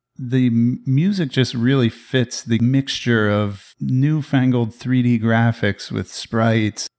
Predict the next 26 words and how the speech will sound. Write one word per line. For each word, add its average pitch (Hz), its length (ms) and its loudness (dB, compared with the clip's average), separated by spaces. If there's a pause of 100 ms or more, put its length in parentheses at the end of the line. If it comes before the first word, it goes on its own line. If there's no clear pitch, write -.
(220)
It 135 60 2
just 151 280 -2
kind 147 200 0
of 117 100 -4
fits - 300 -2
that 104 340 0
gritty 113 400 0
tone 113 420 2
and 98 240 2
the 95 100 -2
political 110 640 -4
intrigue 110 520 0
and 107 100 -2
everything 104 420 -4
else. 104 560 -6 (380)
It's - 240 -10
really 123 340 2
unique, 104 760 0
and 98 160 -4
I 98 100 -6
loved 104 640 -6
the 104 80 -6
music 98 480 -2
in - 140 -4
this - 100 -10
game. - 400 -8